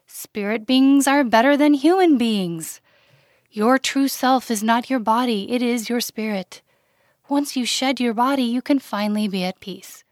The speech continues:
In so many ways, spirit is seen as better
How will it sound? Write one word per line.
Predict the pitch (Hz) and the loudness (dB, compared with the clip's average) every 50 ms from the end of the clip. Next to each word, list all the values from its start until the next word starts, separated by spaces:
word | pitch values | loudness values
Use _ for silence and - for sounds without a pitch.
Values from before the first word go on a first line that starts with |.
| _ _ _ _ _ _ _ _ _ _ _ _ _ _ _ _ _ - - - - - - - - _ _ _ _ - | _ _ _ _ _ _ _ _ _ _ _ _ _ _ _ _ _ -20 -20 -20 -20 -20 -20 -20 -20 _ _ _ _ -14
In | 208 196 | -12 -12
so | 185 - - - 226 240 | -10 -10 -6 -4 -2 0
many | 254 269 269 269 | 2 2 4 4
ways, | 262 262 269 277 269 240 208 196 190 - | 4 4 4 2 2 2 0 -2 -4 -6
spirit | - - - 233 226 240 240 247 | -10 -8 -4 -2 -2 -2 -2 -4
is | - - 247 - | -6 -8 -10 -10
seen | - - - 226 226 226 226 226 | -10 -6 -4 -2 -2 -2 -2 -4
as | 240 220 208 214 | -6 -8 -8 -10
better | 208 185 214 208 214 226 226 233 233 233 | -6 -4 -2 -2 0 0 -2 -2 -4 -6